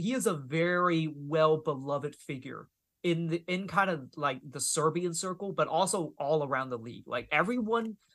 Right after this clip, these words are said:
like, everyone I've heard from th-, ha-, who has t-, like, mentioned him since his passing, like,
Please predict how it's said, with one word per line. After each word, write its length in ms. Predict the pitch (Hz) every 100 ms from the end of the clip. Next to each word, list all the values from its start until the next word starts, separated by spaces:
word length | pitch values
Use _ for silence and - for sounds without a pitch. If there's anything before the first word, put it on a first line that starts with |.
| _ _ -
like, 220 | 202 190 - _
everyone 460 | 190 233 302 269 277
I've 200 | 208 - -
heard 220 | 123 143
from 360 | - 185 214 - _ _ 143
th-, 120 | 156 -
ha-, 180 | 160 156
who 120 | 151
has 200 | 160 127
t-, 140 | - 160
like, 260 | 135 123
mentioned 460 | 123 127 156 185 170
him 240 | 196 202
since 220 | 190 147
his 140 | 139 120
passing, 440 | - 123 139 165
like, 240 | 147 135